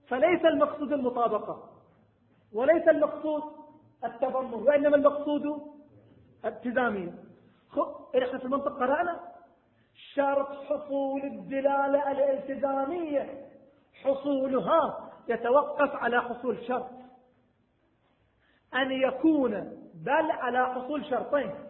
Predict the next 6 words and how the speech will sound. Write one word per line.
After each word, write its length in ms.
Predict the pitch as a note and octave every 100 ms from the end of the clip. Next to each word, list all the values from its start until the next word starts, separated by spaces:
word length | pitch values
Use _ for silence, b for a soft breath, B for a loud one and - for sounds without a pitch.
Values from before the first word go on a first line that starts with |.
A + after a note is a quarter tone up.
| - - _ b b -
أن 200 | B3+ C4
يكون 580 | C4 C4+ C4+ E4 D4+ C4+
هناك 540 | A3+ G#3+ B3 C4 B3
تلازم 1000 | C4+ C4 A#3+ A#3+ A#3+ A#3 G3 D#4+ F4 F#4 F4+ - - - -
واحد، 420 | G#3 A3+ A3+ F#3+ - - - _ _ _ _ _ _
ثانيا 600 | B3+ E4 D4+ C#4 A#3 E3+